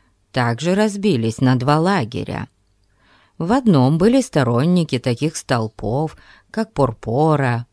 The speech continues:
Марчелло, Йомели и другие, предсказывающие,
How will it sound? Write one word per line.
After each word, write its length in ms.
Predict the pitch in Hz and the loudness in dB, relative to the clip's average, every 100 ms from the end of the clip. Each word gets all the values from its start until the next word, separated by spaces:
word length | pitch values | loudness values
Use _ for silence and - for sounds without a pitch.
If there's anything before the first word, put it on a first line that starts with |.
| - | -2
Марчелло, 1000 | 131 120 - - 113 139 147 123 120 110 - - _ | 0 0 -6 -6 -2 -2 -2 -2 -4 -6 -12 -20 _
Йомели 920 | 131 170 254 180 123 165 180 160 147 | 0 4 6 6 4 2 2 2 0
и 200 | 139 - | -2 -2
другие, 920 | 131 156 190 180 254 202 120 104 - - _ _ _ - | 0 0 0 -2 -2 -2 -4 -8 -12 -16 _ _ _ -8
предсказывающие, 1500 | 127 117 - - 123 180 196 220 170 120 104 - 107 104 | -4 -4 -6 -4 -2 0 0 -2 0 -2 -4 -8 -6 -8